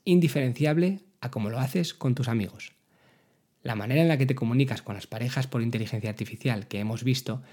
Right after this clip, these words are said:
no se diferencia apenas de un chat o videochat de WhatsApp, y quizás en un futuro cercano salten a estas plataformas. Un futuro digital híbrido, donde nuestras comunicaciones con personas y máquinas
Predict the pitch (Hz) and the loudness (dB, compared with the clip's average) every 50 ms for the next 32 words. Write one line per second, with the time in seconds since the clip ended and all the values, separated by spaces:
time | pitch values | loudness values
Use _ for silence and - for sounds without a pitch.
0 | - - - _ _ 143 147 139 180 170 151 131 127 120 123 135 131 131 165 170 | -20 -20 -20 _ _ 0 2 4 6 6 6 4 4 2 2 2 2 2 2 0
1 | 165 - - - 127 113 - 131 139 143 131 131 117 107 101 - - 147 160 160 | 0 -2 -4 -8 -8 -2 2 2 4 4 2 2 0 -2 -2 0 2 2 2 2
2 | - - - 131 113 104 107 107 - - 131 127 131 - - _ _ - 110 110 | -2 -8 -6 -4 -4 -4 -4 -6 -4 -2 -2 -2 -2 -2 -8 _ _ -8 -6 0
3 | 127 151 147 - - 104 101 - - - _ _ _ _ _ _ 131 131 127 127 | 0 0 0 0 -4 -10 -12 -14 -18 -20 _ _ _ _ _ _ -8 -6 -6 -2
4 | 127 151 151 - 147 131 120 - - 120 - 123 107 107 - 113 107 - 131 143 | 0 0 2 2 4 2 2 0 -2 -4 -4 -2 -4 -4 -6 -8 -6 -2 0 2
5 | 165 180 208 - - _ - - - 127 123 120 175 160 151 - - 123 113 117 | 2 2 0 -2 -8 _ -18 -4 0 0 2 4 2 2 2 0 -4 -8 -8 -6
6 | - - - - - 101 - 85 - - - - - - - - _ _ _ _ | -6 -8 -6 -4 -4 -4 -4 -6 -8 -10 -14 -14 -16 -20 -20 -20 _ _ _ _
7 | _ _ _ _ _ _ _ _ _ _ _ _ _ - 190 151 - 190 170 160 | _ _ _ _ _ _ _ _ _ _ _ _ _ 2 2 4 4 4 6 6
8 | 170 165 151 143 131 135 131 127 123 113 107 - - - 165 160 135 113 98 90 | 6 8 8 6 4 2 2 2 2 0 0 -4 -2 4 4 6 6 6 2 0
9 | 95 95 - _ _ - - _ _ _ - 113 113 110 107 113 - - 110 101 | -2 -8 -12 _ _ -20 -20 _ _ _ -4 -2 0 0 -2 -4 -4 -4 -4 -4
10 | - - - 110 107 110 113 - 98 - 131 139 135 135 - 135 120 127 120 - | -4 -4 -6 -4 -4 -6 -6 -8 -2 2 2 2 2 4 2 2 2 2 2 0
11 | - 120 113 - - 123 123 123 127 - 98 95 101 - - - | 0 -2 -2 0 0 0 0 0 0 -2 -6 -8 -8 -12 -14 -16